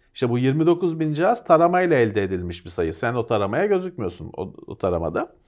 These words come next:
Ama bu sorunun çözümü değil tabii ki. Ee, ama hani Q nap'ın da madem bu kadar saldırının,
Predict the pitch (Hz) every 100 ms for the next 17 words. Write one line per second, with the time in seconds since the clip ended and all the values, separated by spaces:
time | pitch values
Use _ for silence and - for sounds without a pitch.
0 | - - - _ _ _ _ 139 214 196
1 | 180 156 170 160 135 160 208 175 139 101
2 | 85 85 - 381 _ _ _ - - _
3 | _ _ _ _ _ _ _ _ _ 147
4 | 151 151 156 - - - - 214 220 214
5 | 202 185 208 226 208 180 202 196 185 208
6 | 220 165 160 165 190 175 175 185 170 156
7 | 143 - - 143 147 147 156 156 151 147
8 | 139